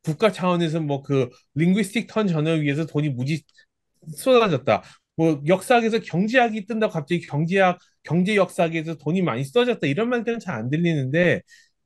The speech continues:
디지털 인문학, 디지털 역사 쪽에서는 어, 이게 뭔가 우리도 다 알아들 수 있을 것 같으니까 그쪽으로 돈을 많이 쏟아부어야 되는가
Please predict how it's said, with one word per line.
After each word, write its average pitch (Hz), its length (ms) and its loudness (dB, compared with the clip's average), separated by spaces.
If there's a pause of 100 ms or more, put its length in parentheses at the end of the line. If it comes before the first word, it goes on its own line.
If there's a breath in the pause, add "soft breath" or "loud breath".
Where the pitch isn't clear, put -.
디지털 269 520 4
인문학, 180 420 2
디지털 196 360 -2
역사 190 280 0
쪽에서는 196 340 -2 (220 soft breath)
어, 240 160 6
이게 247 160 0
뭔가 226 260 2
우리도 220 420 -2
다 160 200 -2
알아들 202 320 0
수 226 120 -6
있을 180 160 -4
것 185 80 0
같으니까 190 380 0 (200 soft breath)
그쪽으로 220 320 0
돈을 175 260 2
많이 147 200 0
쏟아부어야 226 560 0
되는가 139 480 -6